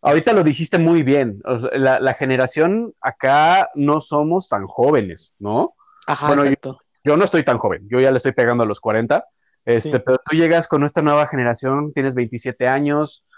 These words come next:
Speaker 1: eh, ¿qué, cómo, cómo te has sentido? Porque yo sé que de repente en tu trabajo estás con un chavo de dieciocho como con un señor de cuarenta, ¿no?
Speaker 2: Ajá, sí, es muy, muy raro. Porque,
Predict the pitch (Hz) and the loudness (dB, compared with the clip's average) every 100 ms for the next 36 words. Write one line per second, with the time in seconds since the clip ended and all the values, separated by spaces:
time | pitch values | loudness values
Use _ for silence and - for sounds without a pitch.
0 | _ _ - 120 117 113 110 110 107 107 | _ _ -2 0 2 2 4 2 0 -2
1 | - _ - 147 170 165 175 175 175 165 | -12 _ -2 0 2 2 2 2 2 0
2 | 165 151 143 117 127 143 165 165 180 165 | 0 0 2 2 0 0 0 0 0 2
3 | 131 - 151 156 139 127 123 135 143 131 | 2 0 -2 -2 -4 -2 0 2 0 -4
4 | 139 - 135 139 143 143 143 135 143 139 | -4 -2 -2 -2 -2 -2 -2 -2 0 2
5 | 131 117 117 110 143 - 190 202 131 120 | 2 0 -2 -2 -4 0 -2 -2 -4 -4
6 | 123 123 135 135 127 127 123 - 104 110 | -4 -4 -4 -4 0 0 0 -2 -2 -4
7 | - 95 117 - _ 160 190 170 185 190 | -8 -8 -8 -8 _ -4 0 -2 0 -4
8 | 190 185 190 180 156 180 - 165 170 147 | -2 -2 0 -2 -2 -4 -2 0 0 -2
9 | 131 _ _ _ _ _ _ 147 143 | -6 _ _ _ _ _ _ -4 -4